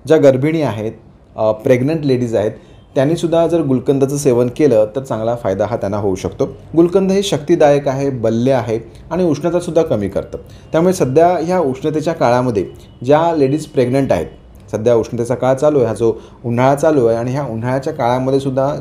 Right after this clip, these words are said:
ज्यांना, ज्या लेडीज मा-, माता ज्या आहेत, ते गरोदर आहेत, त्यांनी जर गुलकंदाचं सेवन केलं, दुधाबरोबर जर सेवन केलं,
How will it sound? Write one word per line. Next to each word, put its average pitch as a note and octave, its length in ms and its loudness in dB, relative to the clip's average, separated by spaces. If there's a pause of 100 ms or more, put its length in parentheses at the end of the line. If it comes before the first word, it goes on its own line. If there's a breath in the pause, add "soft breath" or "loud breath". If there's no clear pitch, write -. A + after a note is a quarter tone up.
ज्यांना, B2 380 -2 (100)
ज्या C3 340 0
लेडीज B2 320 -2
मा-, G#2+ 360 -4
माता A2 280 0
ज्या B2+ 140 0
आहेत, B2 180 2
ते C3 40 -4
गरोदर A2+ 420 2
आहेत, G#2 180 -2 (480 loud breath)
त्यांनी D#3+ 360 2
जर E3+ 200 -2
गुलकंदाचं C#3 580 -2
सेवन B2+ 320 -2
केलं, B2 280 2 (200)
दुधाबरोबर D3 580 4
जर C#3 80 -4
सेवन A#2+ 320 -4
केलं, A2+ 260 -2